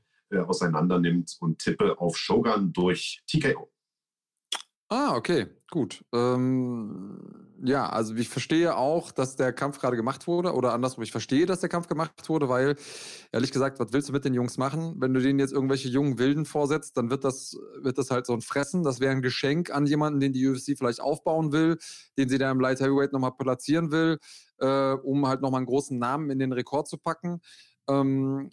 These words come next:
Speaker 2: aber ansonsten haben die beiden es verdient, irgendwie einen coolen Abschluss zu haben. Äh, die haben trotzdem noch, vor allen Dingen für die Oldschool M-M-A-Fans,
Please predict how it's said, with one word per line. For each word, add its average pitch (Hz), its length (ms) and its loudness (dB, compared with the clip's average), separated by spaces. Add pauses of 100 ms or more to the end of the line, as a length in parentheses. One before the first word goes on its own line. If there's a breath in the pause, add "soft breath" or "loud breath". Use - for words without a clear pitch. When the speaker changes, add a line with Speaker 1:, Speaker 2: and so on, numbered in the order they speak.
(160)
Speaker 2:
aber 131 680 0
ansonsten 139 840 0
haben 131 160 0
die 127 80 0
beiden 123 260 2
es 135 100 0
verdient, 135 360 -2
irgendwie 135 320 2
einen 127 180 0
coolen 139 320 2
Abschluss 139 380 -4
zu 139 120 0
haben. 135 560 0
Äh, - 360 -6
die 139 100 2
haben 135 80 0
trotzdem 147 400 -2
noch, 143 200 0
vor 143 140 -2
allen 139 100 2
Dingen 143 120 2
für 143 140 -2
die 139 160 4
Oldschool 160 480 4
M-M-A-Fans, 147 1120 0